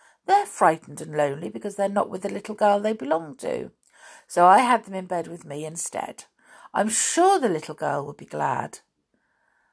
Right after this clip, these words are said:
"The little girl," said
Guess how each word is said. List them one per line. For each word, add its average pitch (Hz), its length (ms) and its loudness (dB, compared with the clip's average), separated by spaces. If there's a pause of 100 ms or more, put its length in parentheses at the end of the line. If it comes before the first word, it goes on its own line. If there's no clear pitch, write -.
(200)
"The 202 100 -6
little 175 540 -8
girl," 240 880 2 (420)
said - 340 -6